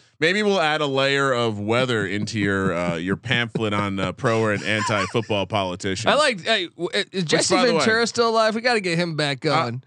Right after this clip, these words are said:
Speaker 1: I'm not the first to make the joke, but, uh, boy,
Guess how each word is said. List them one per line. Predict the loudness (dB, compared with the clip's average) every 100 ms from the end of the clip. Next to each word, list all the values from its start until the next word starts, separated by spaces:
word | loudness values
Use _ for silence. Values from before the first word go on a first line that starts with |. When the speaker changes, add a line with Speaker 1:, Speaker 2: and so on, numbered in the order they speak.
| -2
Speaker 1:
I'm | 0
not | 2 0
the | -2
first | 0 0 0
to |
make | 0 0 0
the | -2
joke, | 0 0 -2
but, | -2 -2 0
uh, | -2 0 0 -2 -6
boy, | -12 -8 0 2 2 0 -6